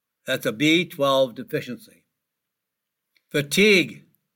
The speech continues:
and shortness of breath. Diarrhea. A swollen tongue.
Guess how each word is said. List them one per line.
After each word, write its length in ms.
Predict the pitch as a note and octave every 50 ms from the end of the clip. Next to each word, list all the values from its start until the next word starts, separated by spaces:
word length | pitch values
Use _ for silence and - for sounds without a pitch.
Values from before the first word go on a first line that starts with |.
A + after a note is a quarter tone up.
| _ _ _ _ _ _ _ _ _ _ _ _ _ _ _ _ -
and 140 | C3 C3
shortness 500 | - - D#3+ E3 E3 E3 D3+ D3+ D3 -
of 140 | D3+ C#3+ B2+
breath. 380 | B2 D3+ D#3 C#3+ A2+ - - _ _ _ _ _ _ _ _ _ _ _ _ _ _ _ _ _ _ _ _ _ _ _ _ _ _ _ _ _ _ _ _ _ _ _ _ _
Diarrhea. 800 | - C#3 D3 D#3+ E3+ E3 D#3 D3+ D#3+ E3 D#3+ C#3 G#2 - - _ _ _ _ _ _ _ _ _ _ _ _ _ _ _ _ _ _ _ _ _ _ _ _ _ _ _ _
A 100 | - B2
swollen 580 | - - - C#3+ D#3+ F3+ F#3 F3 E3 D#3+ C#3+ -
tongue. 400 | - D#3+ F3 D#3 B2+ G2 -